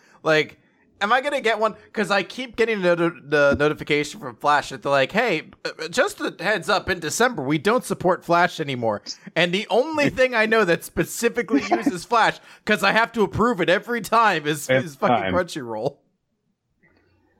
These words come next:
Speaker 2: Oh, man. Uh, may-, maybe once they actually have to update that stuff because the Flash isn't gonna work anymore, maybe it'll suddenly miraculously be perfect.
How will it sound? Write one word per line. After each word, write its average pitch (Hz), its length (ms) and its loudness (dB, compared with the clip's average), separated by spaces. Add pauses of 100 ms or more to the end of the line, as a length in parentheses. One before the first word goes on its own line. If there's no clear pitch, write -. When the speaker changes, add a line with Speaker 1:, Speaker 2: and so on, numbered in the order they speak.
(140)
Speaker 2:
Oh, 95 260 2
man. 80 380 -4 (960)
Uh, - 140 -8
may-, 117 380 0
maybe 151 340 4
once 143 320 2
they 123 240 4
actually 107 400 2
have 92 160 2
to - 100 -4
update 82 440 0
that 80 200 0
stuff 78 300 0
because 80 380 -2
the - 80 -10
Flash 80 360 0
isn't 82 140 0
gonna 78 160 2
work 78 200 2
anymore, 78 260 0
maybe 98 260 2
it'll 90 220 4
suddenly 87 480 2
miraculously 80 640 2
be - 140 -8
perfect. 80 520 -2